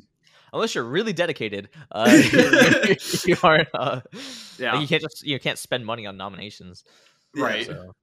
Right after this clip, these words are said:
Speaker 3: Exactly. Yeah. It's, it's more, yeah, that's what I mean. Like, it's more of a consistent, like, all right, if you're pretty far in the lead, you're probably gonna be fine going into the last day. But
Speaker 1: The one
Speaker 3: looking at
Speaker 1: guy
Speaker 3: this
Speaker 1: with
Speaker 3: lineup,
Speaker 1: twenty
Speaker 3: bro.
Speaker 1: emails. <laughs>
Speaker 3: Yeah. Wait, so in the lead, though, so currently you're in twelfth with eight,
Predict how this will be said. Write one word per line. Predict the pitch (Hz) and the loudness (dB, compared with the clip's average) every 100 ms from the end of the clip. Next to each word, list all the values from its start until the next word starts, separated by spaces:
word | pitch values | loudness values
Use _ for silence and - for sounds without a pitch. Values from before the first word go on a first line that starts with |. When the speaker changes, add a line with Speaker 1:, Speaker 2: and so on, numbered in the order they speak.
| _ _ _ _ | _ _ _ _
Speaker 3:
Exactly. | 165 147 135 123 127 113 113 | -4 -2 -2 -4 -4 -6 -6
Yeah. | 135 123 110 | -2 0 0
It's, | 120 151 151 | -2 -4 -6
it's | 156 147 | -8 -6
more, | 147 143 139 | -2 0 0
yeah, | 147 131 | 2 2
that's | 147 | 2
what | 196 | 0
I | 123 | -2
mean. | 120 113 | -4 -6
Like, | 117 | -8
it's | 120 147 | -8 -8
more | 143 135 | -6 -4
of | |
a | 120 | -6
consistent, | 123 117 127 - - | -10 -12 -10 -12 -12
like, | 113 110 | -10 -6
all | 123 | -4
right, | 104 107 | -2 -4
if | 120 | -6
you're | 165 143 | -6 -6
pretty | - - 151 | -6 -4 -2
far | 151 135 | 0 0
in | 117 | 0
the | 110 | -6
lead, | 113 107 | -6 -6
you're | 117 | -6
probably | - 120 107 | -4 -4 -4
gonna | 101 | -10
be | 104 | -12
fine | 113 113 101 | -8 -8 -8
going | 101 90 | -12 -16
into | 110 - | -16 -14
the | |
last | 110 110 104 - | -10 -8 -8 -6
day. | 113 101 104 - _ _ _ _ _ | -6 -4 -8 -12 _ _ _ _ _
But | - 143 | 2 2
Speaker 1:
The | 101 | 2
one | 95 | -2
Speaker 3:
looking | 196 262 | -2 0
at | |
Speaker 1:
guy | 190 | -2
Speaker 3:
this | 101 | -2
Speaker 1:
with | |
Speaker 3:
lineup, | 123 156 107 | 0 0 0
Speaker 1:
twenty | 95 | -4
Speaker 3:
bro. | 95 - 95 | 0 0 0
Speaker 1:
emails. | 104 123 131 135 - - _ | -4 -2 0 0 -6 -20 _
<laughs> | _ _ | _ _
Speaker 3:
Yeah. | 139 113 107 110 123 _ _ - 143 | -4 -2 -2 -4 -8 _ _ -6 -2
Wait, | 165 180 - 160 | 2 2 0 -8
so | - 165 165 151 | 0 2 2 0
in | 220 330 | -4 -2
the | 339 | -2
lead, | 175 269 208 | 0 0 0
though, | 143 110 107 - | -2 -2 -6 -8
so | 147 175 | -4 -4
currently | 233 294 220 | -4 -6 -6
you're | 160 143 254 | -6 -4 -4
in | 220 | -4
twelfth | - 151 208 | -2 -2 -2
with | 156 147 | -8 -8
eight, | 170 | -8